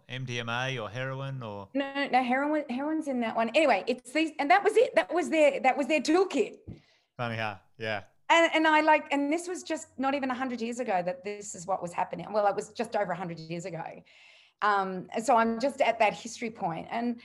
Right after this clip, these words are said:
Speaker 2: I wanna know the history of, well, where they are right now compared to where they were before. And
Speaker 1: Yeah.
Speaker 2: what do, what do I have to do in order to understand them? I wanna understand what, why they think the way they think, because it's very different to the way I think.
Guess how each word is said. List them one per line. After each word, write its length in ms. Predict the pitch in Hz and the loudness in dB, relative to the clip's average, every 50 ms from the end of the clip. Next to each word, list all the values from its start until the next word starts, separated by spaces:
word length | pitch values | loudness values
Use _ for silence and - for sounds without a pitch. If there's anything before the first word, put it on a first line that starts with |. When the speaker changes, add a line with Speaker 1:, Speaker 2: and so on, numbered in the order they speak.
| - - - _ _ - | -20 -20 -20 _ _ 0
Speaker 2:
I 160 | 285 320 320 | 0 2 4
wanna 200 | 311 359 349 349 | 2 2 4 4
know 200 | 320 311 311 320 | 2 2 0 0
the 80 | 302 269 | -2 -6
history 600 | - - - 226 - - - 196 190 180 180 175 | -10 -10 -12 -12 -12 -10 -10 -8 -6 -4 -2 -4
of, 180 | 175 170 - - - _ _ _ _ _ _ - | -4 -4 -8 -16 -20 _ _ _ _ _ _ -8
well, 360 | 214 247 240 240 226 - - - | -4 -2 0 0 -2 -4 -8 -8
where 340 | 226 208 240 247 254 269 | -2 2 2 4 4 4
they 180 | 247 254 233 233 | 4 4 6 6
are 200 | 226 214 208 196 | 6 4 4 2
right 220 | 196 190 185 - | 2 0 0 0
now 300 | - 220 240 277 277 247 | 0 -2 0 2 0 0
compared 360 | 226 233 226 202 208 214 190 - | -2 -4 -6 -8 -8 -8 -8 -8
to 80 | 202 | -8
where 220 | 180 190 202 202 196 | -6 -4 -2 -2 0
they 160 | 185 180 180 180 | 0 -2 -2 -2
were 220 | 175 185 185 170 | -2 -2 -2 -2
before. 600 | 160 160 156 - - 247 269 202 - - - - - - | -2 -4 -10 -6 -6 -4 -4 -4 -6 -8 -10 -12 -10 -10
And 440 | 190 190 196 196 202 196 190 180 - _ - | -8 -8 -8 -10 -10 -10 -12 -12 -14 _ -18
Speaker 1:
Yeah. 260 | 196 196 190 185 90 | -16 -12 -10 -8 -6
Speaker 2:
what 80 | 220 233 | -4 -2
do, 200 | 240 233 220 226 - - | -2 -2 -2 -4 -6 -12
what 200 | - - 214 220 | -8 -4 -2 0
do 120 | 233 240 220 | 0 0 0
I 160 | 226 233 247 | 0 0 0
have 280 | 240 240 226 208 214 - | -2 -4 -6 -6 -8 -12
to 100 | 196 185 | -14 -10
do 280 | 185 202 202 202 190 | -8 -6 -6 -4 -4
in 120 | 185 185 185 | -4 -6 -6
order 160 | 180 175 175 | -6 -6 -8
to 180 | 170 - - | -8 -8 -8
understand 640 | 196 202 180 170 - - 190 196 208 220 269 277 226 | -8 -8 -10 -10 -8 -6 -6 -4 -4 -4 -4 -4 -4
them? 140 | 170 165 170 | -4 -4 -6
I 160 | 180 196 196 | -4 -6 -4
wanna 280 | 190 202 226 240 262 | -2 0 0 0 0
understand 840 | 240 208 226 226 214 208 214 214 - - 190 220 240 208 196 180 170 _ _ _ _ _ _ _ _ _ _ _ | 0 -2 -2 -2 -4 -6 -10 -12 -8 -6 -6 -4 -4 -6 -6 -10 -12 _ _ _ _ _ _ _ _ _ _ _
what, 340 | - 175 180 196 190 - - | -10 -4 -2 -2 -2 -2 -2
why 240 | 170 180 180 196 214 | 0 2 2 2 2
they 260 | 208 202 180 170 175 - | 0 0 -2 -2 -4 -6
think 280 | 220 214 214 220 214 - | -8 -6 -6 -8 -8 -6
the 60 | 185 | -4
way 160 | 180 185 180 | -2 -2 0
they 140 | 170 170 170 | 0 -2 -4
think, 240 | 175 294 285 247 - | -4 -6 -6 -6 -8
because 200 | 175 202 170 165 - | -10 -12 -14 -14 -16
it's 100 | 160 - | -16 -10
very 140 | 202 208 196 | -6 -6 -6
different 300 | 175 190 175 - 170 - | -6 -8 -10 -10 -12 -14
to 60 | - | -10
the 60 | - | -6
way 180 | 165 170 165 165 | -4 -2 -2 0
I 120 | 175 196 | -2 -4
think. 300 | 185 - - - - - | -6 -8 -16 -18 -18 -18